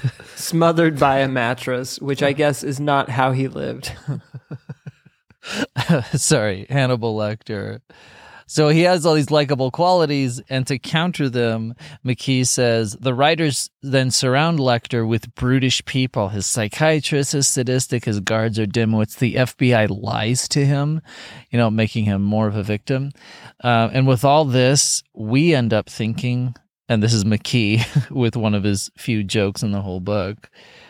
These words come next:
Speaker 2: He says that we think, "So he eats people. There are worse things." <laughs> Offhand, I can't think of any, but,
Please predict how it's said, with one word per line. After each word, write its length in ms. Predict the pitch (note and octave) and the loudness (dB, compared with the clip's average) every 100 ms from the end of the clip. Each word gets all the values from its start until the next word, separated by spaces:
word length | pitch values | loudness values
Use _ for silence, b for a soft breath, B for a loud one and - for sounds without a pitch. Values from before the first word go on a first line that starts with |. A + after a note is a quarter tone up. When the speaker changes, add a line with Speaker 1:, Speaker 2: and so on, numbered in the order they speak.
| B | B
Speaker 2:
He 120 | C3 | -6
says 320 | A2+ B2 G#2+ B B B B - | 0 0 0 B B B B -6
that 220 | B2+ B2 | 0 0
we 260 | A#2 C3+ C#3 | 2 2 2
think, 360 | - C#3 B2 - _ - | 2 -2 -2 -8 _ -12
"So 300 | - - F#3+ | -6 0 2
he 160 | F#3 F#3 | 4 2
eats 360 | F3+ F#3 - | 2 -2 -2
people. 600 | - D#3 C3+ A2+ G2+ F#2 - | -2 0 0 0 -2 -4 -6
There 220 | C3 E3+ E3 C#3 | -2 2 4 4
are 80 | |
worse 520 | G#2 F2+ G2 G2 - - | 2 -2 -2 -2 -4 -6
things." 600 | G#2+ G#2 B2+ D#3 C#3+ - | -4 -2 -2 2 2 2
<laughs> 40 | C3+ B B B B B C3+ | -2 B B B B B 2
Offhand, 480 | B2+ A2+ C#3+ C3+ | 2 4 2 4
I 80 | A#2 | 0
can't 260 | - A2 G2 | 0 -2 -2
think 160 | A2+ G2+ | -4 -4
of 120 | F#2+ | -2
any, 240 | G#2 A2+ | 0 0
but, 300 | F#2+ A#2+ A#2+ | 2 2 0